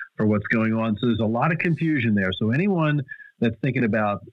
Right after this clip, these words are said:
P R P or stem cells, please, please, please, you know, go online, figure out who your provider is,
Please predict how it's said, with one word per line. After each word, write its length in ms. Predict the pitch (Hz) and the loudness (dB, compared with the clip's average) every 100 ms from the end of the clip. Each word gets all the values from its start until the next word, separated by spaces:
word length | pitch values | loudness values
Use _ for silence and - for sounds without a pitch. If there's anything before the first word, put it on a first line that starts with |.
| - | -2
P 120 | 156 | 0
R 160 | 156 131 | 0 -2
P 420 | 135 127 120 110 | -2 0 0 0
or 120 | 90 92 | 0 0
stem 380 | - 135 131 120 | -2 0 -2 -2
cells, 520 | 123 110 107 104 101 90 _ _ - _ _ - | -2 0 0 -2 -2 -4 _ _ -20 _ _ 0
please, 300 | 147 151 151 - - | 2 4 0 -2 -2
please, 280 | 139 135 120 - | 0 0 -2 -2
please, 400 | 131 117 104 107 - - - _ _ | 0 2 2 0 -4 -16 -20 _ _
you 100 | 113 | 2
know, 120 | 107 | 2
go 320 | 98 113 123 143 | 2 0 0 0
online, 640 | 147 135 113 113 110 107 - _ _ _ | 0 0 0 0 0 -2 -8 _ _ _
figure 260 | - 127 131 | -2 2 2
out 120 | 131 | 2
who 80 | 113 | 0
your 180 | 131 131 | -2 -2
provider 580 | - 120 113 110 110 107 | -2 0 0 0 0 0
is, 260 | 107 107 | 0 -2